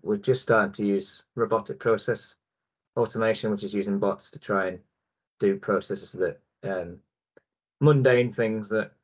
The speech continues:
humans don't wanna do. They wanna do better things than that. But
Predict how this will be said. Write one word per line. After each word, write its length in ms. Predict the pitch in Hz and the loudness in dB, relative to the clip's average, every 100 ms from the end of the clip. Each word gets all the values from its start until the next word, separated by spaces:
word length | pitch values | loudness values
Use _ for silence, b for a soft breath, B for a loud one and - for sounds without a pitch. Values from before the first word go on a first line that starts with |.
| _ _ _ - | _ _ _ -6
humans 260 | 113 101 | -4 -2
don't 160 | 101 101 | -4 -4
wanna 180 | 95 92 | -6 -2
do. 220 | 92 95 - | -2 -4 -6
They 60 | |
wanna 160 | 101 92 | -6 -2
do 100 | 92 | -2
better 220 | 92 85 | -2 -4
things 280 | - 95 90 | -6 -10 -8
than 100 | 95 | -8
that. 200 | 101 - | -8 -2
But 300 | 113 110 - | 2 2 0